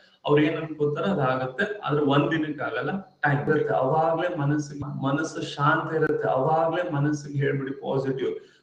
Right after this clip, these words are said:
ನಾನ್ ಪಿ ಎಸ್ ಐ, ನಾನ್ ಪಿ ಎಸ್ ಐ, ನಾನ್ ಪಿ ಎಸ್ ಐ. ಆ, ಈ ವರ್ಷ ಜನವರಿಲಿ ನಡೆದಿದ್ದು ಯಾವ ಎಕ್ಸಾಮ್ ರೀ? ಅದು ಆರ್ ಎಸ್ ಐ ಎಕ್ಸಾಮ್ ಏನೋ. ಅದ್ರಲ್ಲಿ ಆ ಶಿವಾನಂದ್ ಅಂತ ಒಂದು ಹುಡುಗ, ಅವನು ಬೆಳಗ್ಗೆ ಐದರಿಂದ ಐದೂವರೆ ತನಕ,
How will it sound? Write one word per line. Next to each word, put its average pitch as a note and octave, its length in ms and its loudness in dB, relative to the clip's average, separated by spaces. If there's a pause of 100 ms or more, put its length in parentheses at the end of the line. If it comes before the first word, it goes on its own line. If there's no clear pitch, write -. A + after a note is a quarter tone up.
(140)
ನಾನ್ C3 260 0
ಪಿ C3 160 -4
ಎಸ್ C3 300 -2
ಐ, B2+ 80 -6
ನಾನ್ C3 260 -2
ಪಿ C3 140 -8
ಎಸ್ C3 220 -2
ಐ, B2+ 80 -8
ನಾನ್ C3 240 -2
ಪಿ C3 180 -10
ಎಸ್ - 200 -6
ಐ. - 40 -10 (600)
ಆ, C3+ 260 2
ಈ E3 220 -4
ವರ್ಷ E3 540 0
ಜನವರಿಲಿ D3+ 520 0
ನಡೆದಿದ್ದು C#3 420 0
ಯಾವ C3+ 280 2
ಎಕ್ಸಾಮ್ C3 420 -4
ರೀ? C#3+ 60 -2
ಅದು C3 200 0
ಆರ್ B2 260 2
ಎಸ್ D3 200 4
ಐ D3 40 2
ಎಕ್ಸಾಮ್ C#3 460 2
ಏನೋ. - 200 -14 (560)
ಅದ್ರಲ್ಲಿ F3 300 4
ಆ E3 100 2
ಶಿವಾನಂದ್ E3 640 0
ಅಂತ D#3 160 -2
ಒಂದು D3 360 0
ಹುಡುಗ, B2+ 260 2 (1600)
ಅವನು F3+ 220 4
ಬೆಳಗ್ಗೆ D#3+ 320 8
ಐದರಿಂದ F#3 560 6
ಐದೂವರೆ E3 440 6
ತನಕ, D3+ 240 -2